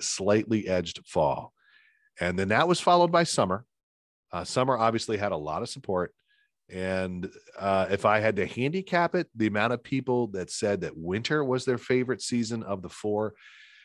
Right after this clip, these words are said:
it was probably about ten percent, like, one in ten. And I got a lot of comments. I mean, it was like,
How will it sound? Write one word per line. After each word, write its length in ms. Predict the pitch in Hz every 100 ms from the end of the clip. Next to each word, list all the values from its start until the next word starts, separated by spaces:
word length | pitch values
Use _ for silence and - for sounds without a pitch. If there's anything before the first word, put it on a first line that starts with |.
| _ -
it 120 | 101
was 120 | 101
probably 340 | - 113 117 117
about 260 | 101 87
ten 200 | - 101
percent, 420 | 92 90 92 90 -
like, 140 | 87
one 340 | 87 87 95 98
in 140 | 95
ten. 420 | - 95 92 95 - -
And 100 | 98
I 100 | 110
got 180 | 143
a 60 | 131
lot 220 | 95 95
of 80 | 78
comments. 480 | - 78 73 - -
I 60 | 82
mean, 140 | 90
it 300 | 87 87 107
was 140 | 104
like, 200 | 101 92